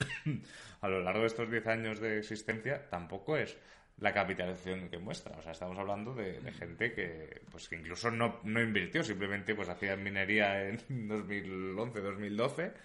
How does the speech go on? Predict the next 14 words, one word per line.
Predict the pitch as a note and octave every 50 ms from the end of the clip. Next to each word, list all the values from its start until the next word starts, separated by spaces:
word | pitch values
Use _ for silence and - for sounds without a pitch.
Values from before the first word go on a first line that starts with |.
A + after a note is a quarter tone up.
| - - - - - - -
y |
miraban | G2+ F#2+ F#2+ F2+ F#2 F#2 G2+ G#2+
en | G#2+ G#2+
su | G#2+ G#2
casa | - A#2+ C3 D3 E3
y | E3+
tienen | E3 - D3+ A2+ G#2 G2 F#2 F2+ F#2 F2+ F2 E2+ - - - _ _ _ - _ _ _ - -
muchos | - G#2 G#2+ A2+ A2+ G#2+ G#2+ - G2 F#2
bitcoins | E2+ F2 D#2+ - - C#3+ D3 - - - -
y | - F#2+ - F#2
no | F#2 F#2 F#2+ G2+
han | G2 F#2+
invertido | F#2 F2+ F2+ F2+ E2+ - - E2+ E2 E2 D#2
dinero. | D2+ D#2 A#2+ C3+ - -